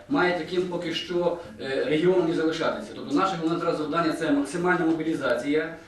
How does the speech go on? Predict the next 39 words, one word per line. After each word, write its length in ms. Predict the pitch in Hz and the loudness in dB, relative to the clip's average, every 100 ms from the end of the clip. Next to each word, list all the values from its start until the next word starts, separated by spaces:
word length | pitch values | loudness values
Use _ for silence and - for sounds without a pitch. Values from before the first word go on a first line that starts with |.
| - | -12
і 80 | 170 | -4
готовність 500 | 170 170 214 165 - | -2 0 2 4 4
до 60 | 143 | 2
максимальної 500 | 143 156 160 160 156 | 0 2 2 4 2
мобілізації. 720 | 139 143 139 123 107 107 110 | 2 0 0 0 -2 -6 -6
Тобто, 460 | 175 - 160 151 - - - | -4 -2 0 0 0 -12 -14
оскільки 440 | 143 151 208 196 180 | -12 -10 -8 -2 0
нас 200 | 185 185 | 2 0
тут 180 | 190 170 | -4 -4
на 100 | 165 | -4
Львівщині 600 | 165 190 - 156 143 135 - - | -2 -2 -2 2 2 2 -4 -10
правоохоронці 560 | 151 156 156 180 180 151 | -4 -2 0 0 0 0
на 120 | 156 | -2
сесії 360 | 180 170 156 151 | 0 -2 -2 -2
обласної 300 | 151 160 160 | -2 2 2
ради 220 | 165 147 | 2 2
запевнили, 680 | 151 156 185 294 139 113 113 - - | 2 2 4 4 4 0 -4 -10 -18
що 460 | - 165 147 - - - - | -2 2 2 2 -6 -18 -18
дій 480 | 135 175 214 - - - | -12 -6 -4 -4 -6 -14
проти 440 | - 185 190 156 143 | -6 -2 0 0 2
мирних 480 | 170 180 170 170 170 | 4 2 2 2 0
протестів 640 | 160 180 151 - 131 120 | -4 0 0 -2 -6 -4
в 40 | |
нас 240 | 156 170 160 | 0 0 0
не 80 | |
буде, 480 | 147 151 135 175 - - - - - | -2 -2 -2 0 -2 -6 -16 -18 -4
то 80 | |
ми 100 | 170 | 0
можемо 340 | 185 190 190 175 | 0 0 0 0
бути 180 | 185 175 | -2 -2
певними, 640 | - 156 170 196 202 214 - - | 2 2 4 0 -2 -4 -6 -12
що 220 | - 175 | -4 -2
у 140 | - | -2
всіх 280 | 151 214 208 - | -4 -4 -6 0
акціях, 440 | 196 196 175 160 | 2 2 2 -4
які 180 | 156 180 | -4 -4
можливі 340 | 170 170 180 | -4 -2 0
у 140 | 151 170 | 2 2
Львові, 560 | 175 220 233 - - | 2 2 2 0 -4